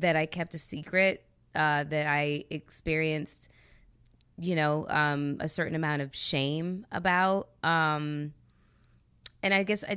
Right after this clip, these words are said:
just, I don't know. I just, I, I guess that's another reason why I don't go out a lot of the time too, is because I just, I just feel like I don't wanna put myself in a position to be criticized or attacked. But I mean, fuck it.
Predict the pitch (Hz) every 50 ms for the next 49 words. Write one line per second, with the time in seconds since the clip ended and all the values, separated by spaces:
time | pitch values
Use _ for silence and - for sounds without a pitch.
0 | 196 - - 240 240 - - - - - - - 185 233 233 254 285 233 175 170
1 | 185 175 - - - 175 180 180 170 - - - - - - - - - - -
2 | - - - - - - - - - - 220 220 269 269 - 233 175 185 190 190
3 | 190 196 185 185 196 208 185 180 170 156 151 151 151 147 151 139 139 - 147 147
4 | 139 139 147 143 147 143 139 139 143 143 147 143 - 160 151 139 135 135 139 -
5 | - 185 175 165 151 151 - - 151 - 156 156 147 143 156 147 - - 156 156
6 | 151 - 175 170 - - - - - 190 185 175 175 165 165 165 170 175 170 165
7 | 156 147 - 190 190 165 160 156 - 160 156 156 151 147 - 160 151 156 156 151
8 | - 165 156 151 143 151 143 - - - 165 160 151 - 151 147 147 143 147 151
9 | 143 139 143 - 156 147 139 139 - - - - - - 156 - - 143 135 131
10 | 131 - - - 127 123 - - - -